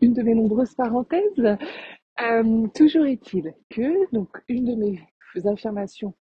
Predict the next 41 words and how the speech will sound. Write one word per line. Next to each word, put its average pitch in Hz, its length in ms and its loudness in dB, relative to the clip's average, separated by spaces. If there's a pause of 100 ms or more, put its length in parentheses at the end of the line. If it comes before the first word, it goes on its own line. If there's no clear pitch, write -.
(120)
matinales, 170 400 -8 (100)
c'est « 156 100 -10
je 147 140 -6
suis 254 180 -10
soutenue » 262 420 -12
et 202 80 -2
l'autre, 240 220 -6
c'est « 262 240 -14
je 185 200 -6
suis - 280 -16 (120)
magique ». 170 420 -8 (320)
Ouais, 165 180 -4
rien 196 220 0
que - 100 -10
ça, - 180 -14
hein. 156 140 -10
On 190 200 2
y 190 100 6
va, 214 260 4
on 185 80 -4
envoie 185 200 -4
la 180 140 0
sauce - 340 -10
dès 214 100 2
le 202 60 -4
matin. 196 420 -4 (720)
Euh, 175 640 -4 (160)
et 220 100 6
donc, - 480 -4 (300)
donc, 226 260 -8 (160)
quand 262 180 -4
je 220 80 -2
me 214 160 2
vois 233 240 -4
partir - 380 -14
dans 160 140 -6
le 151 100 -10
mental, 185 720 -4 (400)
questionner 156 460 -8
les 143 100 -4
choses, 285 540 0